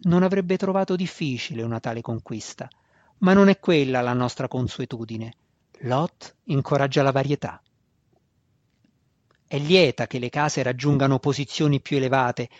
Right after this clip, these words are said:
per bilanciarsi reciprocamente, pronte a lottare l'una accanto all'altra in momenti di necessità comune?"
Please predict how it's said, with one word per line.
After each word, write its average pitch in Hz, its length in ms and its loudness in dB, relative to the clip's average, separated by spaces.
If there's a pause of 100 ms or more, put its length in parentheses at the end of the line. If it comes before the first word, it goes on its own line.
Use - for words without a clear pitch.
(120)
per 165 200 -2
bilanciarsi 180 800 0
reciprocamente, 151 1000 -2 (380)
pronte 170 340 6
a 151 60 4
lottare 143 600 2
l'una 175 360 2
accanto 139 460 -2
all'altra 156 540 -2
in 175 100 2
momenti 160 440 2
di 147 120 0
necessità 135 500 -2
comune?" 120 600 -4